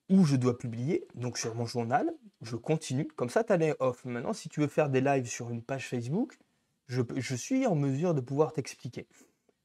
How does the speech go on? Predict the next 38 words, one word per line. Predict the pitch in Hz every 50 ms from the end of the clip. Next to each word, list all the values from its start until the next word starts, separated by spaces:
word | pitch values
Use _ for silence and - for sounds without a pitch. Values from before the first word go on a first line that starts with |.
| -
Donc | 135 131 127 123 -
là, | 160 175 175 165
le | 135 123 120 120
temps | - 175 165
que | - - 123
la, | 123 120 117 120 120 -
la | - 120 123 120
deuxième | 117 120 127 147 151 135 143 156 160 156 139
page | - - 156 156 147 143 127 113 110 104 - _ _ _ _ _ _ _ _ _ _ _ _ _ _ _ _ _ - - -
de | 139 131 143
configuration | 127 - 139 123 - 147 135 131 131 127 123 - 135 127
du | 123 123
live | 123 131 127 127 120 110 - _
s'ouvre, | - - - - - - 131 156 202 277 226 139 113 - - _ _ - _ _ -
dans | 127 123
laquelle | 123 127 120 - - 135 131 127
je | 113 123
vais | 120 120 123 123
dire | 120 120 127 139 139 131 120 - - _ _ _ _ _ _ _
si | - - - 139
je | 120 120
veux | 123 131 127
filmer | 120 - 147 135 135 135
avec | 127 120 -
la | 131 -
caméra | - 156 151 156 151 143 143 139
de |
mon | 135 131 135
ordinateur | 131 127 131 131 131 123 - - 135 131 120 -
ou | 117
si | 113 - - 147 131
je | 123 131
passe | 123 139 131 -
par | - 117 113
une | 113 113 -
clé | - - 165 165 147
de | 131 131
stream, | 120 - - - - 170 220 320 302